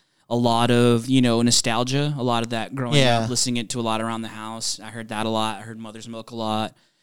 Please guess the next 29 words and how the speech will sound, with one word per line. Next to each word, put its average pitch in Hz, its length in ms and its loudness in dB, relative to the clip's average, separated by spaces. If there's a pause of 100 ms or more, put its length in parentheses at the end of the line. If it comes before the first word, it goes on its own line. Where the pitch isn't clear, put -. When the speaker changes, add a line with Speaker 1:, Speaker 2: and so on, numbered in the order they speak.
(120)
Speaker 1:
And 123 120 2
then 117 200 6
I 113 140 4
was 123 180 6
already, 117 360 -2
you 123 160 -2
know, 117 360 0 (160)
in, 117 200 -2
in 113 340 -4
approaching 131 420 2
middle 123 180 -2
school 120 240 -8
when 117 140 -6
Californication 120 880 -8
came 113 200 -12
out, 104 220 -12
and 107 240 -16 (380)
I 113 80 0
just 110 240 -2
love 101 160 -12
that 101 160 -14
album. 131 260 0
That 117 80 4
was 120 140 2
the - 40 -6
first 123 300 -2
album 123 140 -2
that 117 80 -6
I 113 140 -8